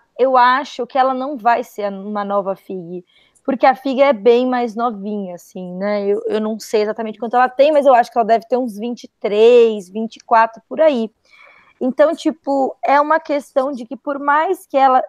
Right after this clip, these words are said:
é, a FIG, você vê, ela é uma mulher inteligente e ela tinha perfil de liderança, né? Naquele quarteto dela, assim, é,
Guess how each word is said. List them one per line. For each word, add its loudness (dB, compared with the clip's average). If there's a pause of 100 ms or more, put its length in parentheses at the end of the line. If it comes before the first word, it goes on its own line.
(160)
é, -4 (200)
a 0
FIG, -4
você -4
vê, 0
ela 6
é 8
uma -2
mulher -4
inteligente -6 (360)
e 2
ela 6
tinha -4
perfil -4
de -6
liderança, 0
né? -4
Naquele -6
quarteto -2
dela, 0
assim, -8
é, -2